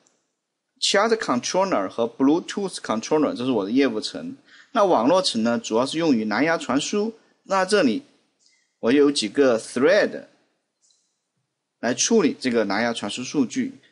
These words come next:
这就是我设计的一个层次啊。好，看完层次，那我们看一下我们这个依赖关系。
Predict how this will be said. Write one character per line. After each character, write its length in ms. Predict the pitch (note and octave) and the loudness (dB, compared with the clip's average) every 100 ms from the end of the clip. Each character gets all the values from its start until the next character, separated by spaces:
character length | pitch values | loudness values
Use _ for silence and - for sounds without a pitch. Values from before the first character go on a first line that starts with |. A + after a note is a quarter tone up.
| _ | _
这 100 | - | -4
就 100 | D#3 | -4
是 120 | D#3 | -2
我 160 | B2 F2 | -2 -4
设 180 | - D3 | -2 0
计 100 | C3+ | 0
的 80 | |
一 40 | G#2+ | -2
个 60 | |
层 360 | G#2 - - A#2+ | -4 -8 -8 -6
次 320 | C3+ - E3+ - _ _ | -2 -2 -6 -12 _ _
啊。 220 | G2 - _ _ _ _ _ _ _ _ _ _ _ _ _ _ _ _ _ _ _ _ _ _ _ _ _ _ _ _ _ | -14 -14 _ _ _ _ _ _ _ _ _ _ _ _ _ _ _ _ _ _ _ _ _ _ _ _ _ _ _ _ _
好， 400 | _ - G2 G#2+ | _ -4 0 0
看 240 | C3 - C#4+ | 0 2 2
完 100 | - | 2
层 340 | - G2+ A3 | 0 0 0
次， 280 | - - E3 _ _ | 0 -2 -4 _ _
那 100 | - | 0
我 60 | A3+ | 2
们 100 | D#3 | 2
看 180 | - G#3 | 0 -2
一 40 | |
下 180 | C#4 D3 | 2 2
我 80 | G2+ | 2
们 100 | G#2+ | 0
这 120 | - | 0
个 100 | E3+ | 0
依 240 | D3 G3+ | 0 2
赖 160 | C4 B3 | 2 2
关 240 | C4+ B2+ | 2 2
系。 440 | C3+ - - - | 2 0 -4 -12